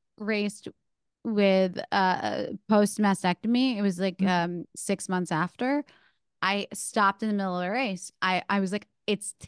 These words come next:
Speaker 1: tearing from my chest. I think my chest is gonna burst open." I was like, "I think something's gonna rip."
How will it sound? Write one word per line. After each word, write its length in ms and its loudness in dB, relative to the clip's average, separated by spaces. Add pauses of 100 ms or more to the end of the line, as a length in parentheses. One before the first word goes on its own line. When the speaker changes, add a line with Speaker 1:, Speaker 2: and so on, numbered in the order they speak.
(120)
Speaker 1:
tearing 540 4
from 240 2
my 200 2
chest. 600 -2
I 80 2
think 240 0
my 180 4
chest 400 -4
is 140 -6
gonna 200 -4
burst 500 -4
open." 440 0
I 100 0
was 120 0
like, 120 0
"I 120 2
think 240 0
something's 460 -4
gonna 280 -4
rip." 300 -4